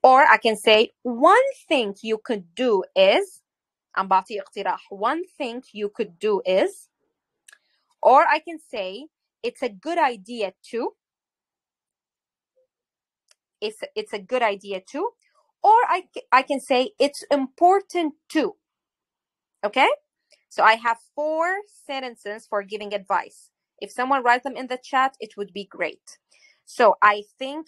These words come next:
it would be useful too." "One thing you could do is," "It's a good idea too," and "It's important too." Thank you so much, Zainab.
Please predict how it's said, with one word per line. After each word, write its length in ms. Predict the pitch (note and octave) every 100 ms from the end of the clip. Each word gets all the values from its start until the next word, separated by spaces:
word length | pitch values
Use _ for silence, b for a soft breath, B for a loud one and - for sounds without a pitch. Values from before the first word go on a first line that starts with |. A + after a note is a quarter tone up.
| -
it 100 | -
would 260 | A3 G3 F3+
be 140 | A#3 A3 F#3+ G3
useful 340 | A#3+ - D#4 D4+
too." 300 | - B3+ - - _ _ _ _ _ _ _ _ -
"One 360 | F#3+ A3+ D4
thing 400 | E4+ - B3+ B3 D4+ A#3+
you 60 | A3+
could 320 | - F#3+ -
do 180 | A#3 A#3 F#3
is," 560 | - G3+ D4 G#4 - - _ _ _ _ _ _ _ _ _ _ _ _ _ _ -
"It's 220 | A3+ -
a 80 | A3 F#3+ -
good 140 | C#4+
idea 540 | A#3 G3 F#3 G3+ F#3+ F3+ _
too," 360 | D4 E4 F4+ F#4+ _ _ _ _
and 240 | G3+ G#3 F#3+ -
"It's 260 | D4 - -
important 880 | G3 G3 - C4+ C4 C4 C4 C4 - - _
too." 220 | - F3+ - _ _ _ _ _ _ _ _ _ _ _ _ _ _ _ _ _ _ _ _
Thank 180 | A3 G3+
you 60 | G#3+
so 200 | G#3+ G#3
much, 200 | G3+ -
Zainab. 440 | F#3 F#3 F#3+ A#3+